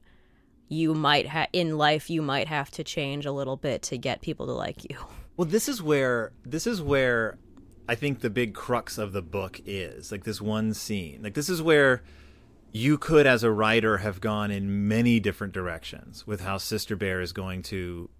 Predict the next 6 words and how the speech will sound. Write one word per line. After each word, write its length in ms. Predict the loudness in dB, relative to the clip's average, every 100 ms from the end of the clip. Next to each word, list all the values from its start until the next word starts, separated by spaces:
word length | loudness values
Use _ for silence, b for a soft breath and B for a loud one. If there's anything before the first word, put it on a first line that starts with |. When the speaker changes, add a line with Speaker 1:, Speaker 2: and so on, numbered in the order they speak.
| -20
Speaker 2:
handle 680 | -6 2 4 4 2 0 -4
this 720 | -6 -4 -2 -4 -6 -8 -10 -18 -20 -20 -20 -20 -18
conflict, 640 | -8 -2 -2 -4 -10 -14 -6
because 440 | -2 4 4 2 b b b b b b -20 -20 -20 -20 -20 -16 8
fitting 360 | 10 10 8
in 800 | 4 4 2 4 4 2 -2 -6